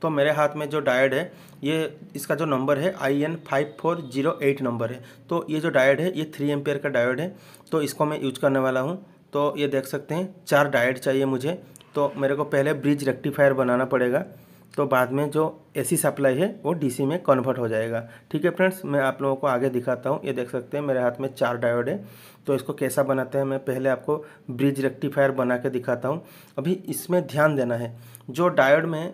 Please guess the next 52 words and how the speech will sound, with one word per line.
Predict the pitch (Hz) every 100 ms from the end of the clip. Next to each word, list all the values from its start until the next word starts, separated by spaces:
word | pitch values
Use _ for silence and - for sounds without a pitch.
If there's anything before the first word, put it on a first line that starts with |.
| -
एक | 147
साइड | - 151 151
में | 170
सिल्वर | 170 143 135 151
पट्टी | 147 147 160
रहता | 151 147 147
है | 156 185 - - 139
और | 143
पीछे | 143 139 156
साइड | 143 147 143
में | 170
पूरा | 180 - 143 143
सिंपल | 156 139 147
सीधा | 143 - 135 135
रहता | 123 120
है, | 117
मतलब | 123 135 135
कुछ | 139
भी | 131
नहीं। | 131 110 - - - _ _ _ _ _ -
तो | 175 170 165 156
दोनों | 151 156
साइड | 156 151
का | 151
जो | 156
सिल्वर | 156 139 139 143
पट्टी | 147 147 143
साइड | 135 127
को | 139
हमको | 131 127 160 180 -
एक | 131
साइड | - 131
में | 131 160
जोड़ | 135 123
लेना | 120 117
है, | 117 -
ऐसा | 123 120 117 - -
ट्विस्ट | 139 123
कर | 131
लेना | 117 117 117
है। | 123 120 - - -
तो | 143
देख | 139
सकते | 139 139 160
हैं, | 175
आप | -
सोल्डरिंग | 135 127 127 135
भी | 131
कर | 131
सकते | 117 131 139
हैं | 127
डायरेक्ट। | 120 117 156